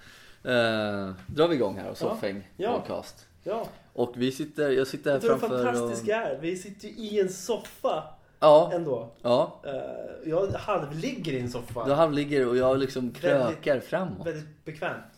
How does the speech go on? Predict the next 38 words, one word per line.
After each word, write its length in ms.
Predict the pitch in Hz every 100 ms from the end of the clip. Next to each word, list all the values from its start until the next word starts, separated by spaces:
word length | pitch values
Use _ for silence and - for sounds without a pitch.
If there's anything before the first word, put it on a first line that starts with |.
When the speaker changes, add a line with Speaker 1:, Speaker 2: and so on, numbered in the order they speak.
| _ -
Speaker 2:
Jag 100 | 160
har 60 |
också 140 | 156 -
jävligt 320 | 160 175 - 156
ont 180 | 143
i 40 | 151
ryggen 400 | 175 185 - 139
idag 140 | 113
av 80 | 110
någon 120 | 110 113
anledning. 300 | 110 117 123
Så 60 |
Speaker 1:
Jaha. 220 | 123 135 113
Speaker 2:
jag 80 | 113 - - _ -
ligger 280 | 156 156 156
och, 60 | 147 - -
åh, 720 | 160 196 220 220 208 180 160 139
försöker 280 | 143 131
bara, 280 | 135 123 120 - - _ _ _ -
Speaker 1:
Ja. 200 | 160 - - -
Speaker 2:
åh, 200 | 175 147 - - -
på-, 200 | 160 - 175
och 200 | 175 156
gubbjuda 760 | 180 151 147 151 196 185 -
mig. 80 | 127
Speaker 1:
Gubbljuden. 340 | 107 101 107 - - - -
Speaker 2:
Gubbjuda 420 | 170 156 170 160
mig 120 | 160 151
igenom 280 | 160 214 208
den 80 |
här 60 | 139
dagen. 240 | 117 120
Det 60 | 175
har 80 | 247
gått 140 | 269
bra 80 | 254
hittills. 420 | 240 254 117 110 -
Speaker 1:
Ja, 260 | 123 147